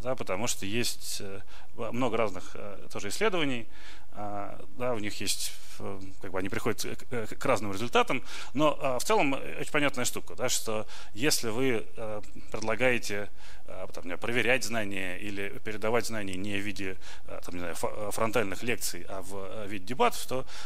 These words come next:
э, люди, которые чему-то учатся, они, э, сильнее в это вовлечены, да, и, э, в целом лучше, э,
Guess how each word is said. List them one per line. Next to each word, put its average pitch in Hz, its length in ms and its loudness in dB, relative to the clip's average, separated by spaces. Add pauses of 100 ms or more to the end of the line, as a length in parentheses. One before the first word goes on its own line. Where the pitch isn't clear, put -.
э, 104 640 -2
люди, 120 260 0
которые 104 320 0
чему-то 107 280 0
учатся, 107 420 0
они, 127 280 0 (400)
э, 104 200 -2
сильнее 120 400 0
в 107 40 0
это 101 160 0
вовлечены, 165 540 0 (460)
да, 131 260 2
и, 147 340 0 (100)
э, 110 320 -2
в 104 60 -2
целом 143 240 2
лучше, 117 340 2
э, 107 540 0